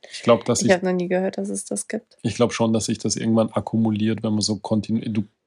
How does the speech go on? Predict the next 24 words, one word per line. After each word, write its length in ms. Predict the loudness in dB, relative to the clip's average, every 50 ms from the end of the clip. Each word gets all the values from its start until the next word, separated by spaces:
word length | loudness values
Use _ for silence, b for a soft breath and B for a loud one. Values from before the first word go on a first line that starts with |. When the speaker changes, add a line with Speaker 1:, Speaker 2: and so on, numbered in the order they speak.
| _ _
Speaker 1:
kriegst 240 | 0 0 0 2 0
halt 160 | 0 2 2
dann 100 | 0 0
auch 100 | 0 -2
so 120 | -4 -6
Ladenverbot 640 | -4 -2 -2 -2 -2 -4 -8 -10 -12 -10 -10 -10 -8 -8
und 120 | -8 -6
solche 280 | -6 -6 -8 -8 -6 -6
Geschichten, 460 | -6 -4 -4 -6 -8 _ -8 -4 -4
glaub 160 | -4 -4 -4
ich. 100 | -8 -6
Speaker 2:
Okay. 100 | -8 -8 -8 _ _ _ _ _ _ _ _ _
Speaker 1:
Ich 140 | 2 4 4
muss 180 | 6 4 4 4
noch 280 | 4 2 2 0 -4 _ _ _
über 160 | 0 2 4
eine 220 | 4 2 2 0 0
ganz 360 | 2 2 2 4 2 0 0
andere 240 | 0 0 -2 -2 -2
Sache 280 | -2 -2 -2 -2 -2
mit 160 | -6 -6 -4 -4
dir 120 | -4 -4
reden. 180 | -4 -4 -4 -6 -6
Speaker 2:
Okay, 320 | -8 -6 -2 -2 -2 -2